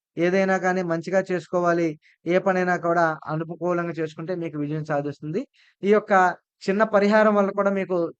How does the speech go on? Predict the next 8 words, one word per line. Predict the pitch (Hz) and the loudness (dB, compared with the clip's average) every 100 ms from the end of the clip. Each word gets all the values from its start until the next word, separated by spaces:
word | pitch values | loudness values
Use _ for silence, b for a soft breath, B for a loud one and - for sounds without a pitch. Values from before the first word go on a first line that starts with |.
| - | -8
అనుకున్న | 160 180 196 196 190 | -6 -2 0 -2 -2
మొత్తం | 170 - 190 | -6 -4 0
కూడా | 190 190 | 0 2
చాలా | 185 180 | 2 2
సక్రియంగా | 170 160 156 185 185 185 175 165 _ - | 0 -8 -4 -4 -2 0 0 0 _ -10
మంచిగా | 165 170 190 | -6 -2 -2
నిలబడతాయి. | 180 156 143 147 127 - _ _ | 0 -2 -2 -4 -8 -10 _ _
కాబట్టి | 170 196 220 214 | 0 2 2 2